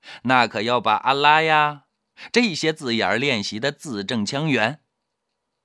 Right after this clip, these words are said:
要是被一些坐持房租的人听出你是外地人，那你就彻底的变成乡下人了。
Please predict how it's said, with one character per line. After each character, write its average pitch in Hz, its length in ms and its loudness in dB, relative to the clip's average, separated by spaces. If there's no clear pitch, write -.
要 131 200 4
是 123 120 -2
被 135 160 0
一 120 200 -4
些 127 200 -2
坐 147 280 0
持 165 240 0
房 180 280 2
租 208 200 -6
的 156 120 0
人 123 180 -2
听 190 240 -4
出 196 160 -4
你 135 140 -2
是 - 120 -2
外 233 240 0
地 131 120 -4
人， 98 320 -6
那 170 240 6
你 104 200 0
就 131 160 -2
彻 226 360 2
底 120 160 -4
的 151 120 -2
变 160 220 -2
成 135 180 -4
乡 208 320 0
下 214 140 6
人 120 180 0
了。 - 280 -10